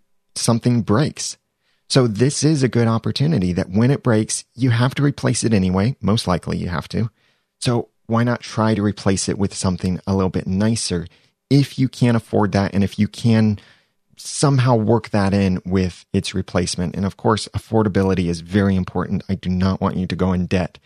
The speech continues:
to purchase things to improve your podcast. Try to stay debt-free. Or I would actually say stay debt-free with your podcast and with your business. It's a good practice, really, in, in everything <laughs> in general. Stay debt-free. This is number three.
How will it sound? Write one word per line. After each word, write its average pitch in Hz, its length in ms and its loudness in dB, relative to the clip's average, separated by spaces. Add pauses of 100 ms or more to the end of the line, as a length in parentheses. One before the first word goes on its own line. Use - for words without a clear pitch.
(280)
to 104 160 0
purchase - 500 -2
things 90 340 -2
to 104 140 -4
improve 90 320 -2
your 87 100 -4
podcast. 87 560 -8
Try 98 220 0
to 104 100 0
stay 95 240 -2
debt-free. - 500 -6 (300)
Or 98 80 0
I 95 60 2
would 90 100 0
actually 90 300 -2
say 90 340 -2 (320)
stay 117 540 2 (260)
debt-free 92 920 0 (200)
with 98 180 0
your 92 80 0
podcast 85 600 -4
and 127 160 0
with 123 120 -4
your 117 100 -4
business. 90 380 -4
It's - 120 -6
a - 40 -12
good - 160 -2
practice, - 520 -4
really, 92 320 0
in, 92 240 0 (100)
in 104 160 2
everything 104 760 0
<laughs> - 40 -8
in 120 260 2
general. 95 480 0
Stay - 320 0
debt-free. 92 500 0 (580)
This 123 180 2
is 120 100 2
number 101 300 2
three. 90 420 -2